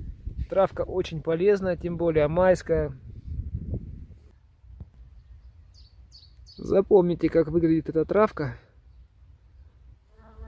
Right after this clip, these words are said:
Вот еще здесь хорошо видно. Яснотка белая. Идем дальше. Также сегодня возьмем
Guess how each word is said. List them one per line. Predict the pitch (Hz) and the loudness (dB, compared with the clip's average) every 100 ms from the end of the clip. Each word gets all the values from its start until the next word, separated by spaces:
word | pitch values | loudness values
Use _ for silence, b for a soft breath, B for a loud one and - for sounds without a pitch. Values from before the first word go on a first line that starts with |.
| 220 226 - - - - 220 - - - - - - - - - - - - - - - - - - - | -18 -20 -20 -20 -20 -20 -20 -20 -20 -18 -20 -20 -20 -20 -20 -20 -20 -20 -20 -20 -20 -20 -20 -20 -20 -20
Вот | - - 160 - | -12 -8 -8 -8
еще | - - | -8 -6
здесь | 151 196 | -2 -2
хорошо | 190 165 160 - 160 | -2 -4 -4 -2 -2
видно. | 156 151 147 127 - - _ - _ _ - - - - - - - - _ | 0 -2 -4 -10 -18 -20 _ -20 _ _ -20 -20 -20 -20 -20 -20 -20 -20 _
Яснотка | 160 185 165 208 220 - | 4 4 6 2 2 2
белая. | 160 160 156 147 139 _ - - | 2 2 0 -4 -10 _ -20 -12
Идем | 160 160 170 | -6 -2 0
дальше. | 160 151 - - - - - - _ _ _ _ _ _ _ _ - - _ _ _ _ _ _ _ _ _ _ _ _ - | 0 0 -2 -6 -12 -20 -20 -20 _ _ _ _ _ _ _ _ -16 -16 _ _ _ _ _ _ _ _ _ _ _ _ 6
Также | 185 165 170 | 6 8 4
сегодня | - 185 170 170 | 4 4 6 6
возьмем | 165 170 175 165 | 4 4 2 2